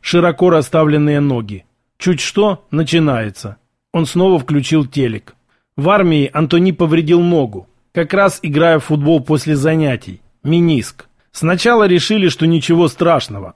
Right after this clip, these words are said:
Он неделю провалялся в лазарете с завязанным коленом, принимая долипран и подыхая от скуки и боли. Однажды он даже потерял сознание.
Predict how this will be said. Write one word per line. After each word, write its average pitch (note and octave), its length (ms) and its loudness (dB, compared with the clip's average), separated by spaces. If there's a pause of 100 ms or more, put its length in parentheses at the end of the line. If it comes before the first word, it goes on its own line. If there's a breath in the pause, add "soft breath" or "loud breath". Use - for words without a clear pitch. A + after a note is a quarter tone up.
(120)
Он F3+ 160 2
неделю F3 380 2
провалялся D#3 580 2
в C3 80 -4
лазарете E3 720 0
с B2 80 -6
завязанным D3+ 640 0
коленом, E3 560 2 (160)
принимая F#3 520 2
долипран D#3 720 0 (140)
и G3+ 60 0
подыхая D#3+ 640 2
от D3 100 -2
скуки - 380 -4
и D3 100 2
боли. C3 480 -2 (300)
Однажды E3 720 0
он E3+ 180 2
даже D#3+ 240 2
потерял F3 480 2
сознание. D3+ 720 -2